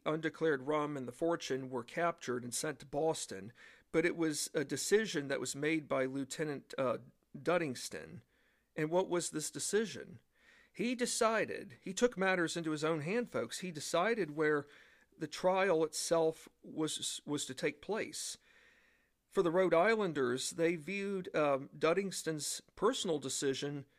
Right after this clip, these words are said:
as a direct violation per the colony's Royal sixteen sixty-three Charter, which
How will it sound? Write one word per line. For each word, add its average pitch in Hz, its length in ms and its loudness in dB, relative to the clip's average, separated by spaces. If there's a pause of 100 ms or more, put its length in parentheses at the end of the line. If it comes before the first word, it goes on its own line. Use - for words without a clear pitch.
(580)
as 156 240 0
a 147 140 2
direct 147 400 0
violation 156 1000 0 (160)
per 165 220 0
the 147 100 -4
colony's 160 760 0
Royal 160 500 2
sixteen - 600 -6
sixty-three 139 680 -8
Charter, 190 680 -4 (560)
which 160 420 -2